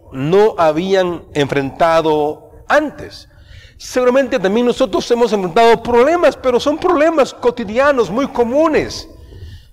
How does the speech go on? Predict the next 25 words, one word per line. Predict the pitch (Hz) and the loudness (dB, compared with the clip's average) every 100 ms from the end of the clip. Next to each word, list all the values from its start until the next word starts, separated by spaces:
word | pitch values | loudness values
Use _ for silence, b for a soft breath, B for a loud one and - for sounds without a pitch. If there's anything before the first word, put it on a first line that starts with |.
| - - | -18 -4
El | 233 226 | 0 0
di-, | 190 226 220 220 | 0 2 2 2
el | 220 | 2
de | 220 | 2
día | 285 311 | 4 4
a | |
día | 277 294 269 160 | 4 2 2 0
quizá, | - 139 - 87 - - _ - _ _ - - - | -2 -8 -6 -6 -8 -16 _ -20 _ _ -20 -20 0
pero | 180 175 170 160 | 2 4 4 4
hay | 175 226 247 - - - - | 4 4 2 -4 -20 -20 -8
problemas, | 202 180 147 127 107 104 - - | -2 -2 -2 -4 -8 -12 -10 0
hay | 175 277 | 2 2
dificultades | 302 262 277 220 165 156 170 - B B B B - | 0 0 -2 -2 0 0 0 -8 B B B B -6
que | 196 | -4
sí | - - 262 262 | -2 -2 -4 -2
realmente | 214 202 240 233 - 233 220 B B B - | -2 0 -2 -2 -4 -2 -2 B B B -8
nos | 151 175 | -2 0
desacomodan, | 165 160 156 - 143 143 175 160 127 117 110 104 - - _ | 0 0 -2 -2 -4 0 2 2 0 -4 -8 -14 -20 -20 _
que | 135 127 | -6 -6
sí | - 208 220 220 - b b b - | -4 -2 0 -2 -4 b b b -12
las | 107 | -8
tormentas | - 131 170 160 123 | -4 -2 0 0 -4
vienen | 147 180 185 180 180 | 0 0 2 0 -2
y | - 143 | -4 -4
nos | 139 123 | -4 -4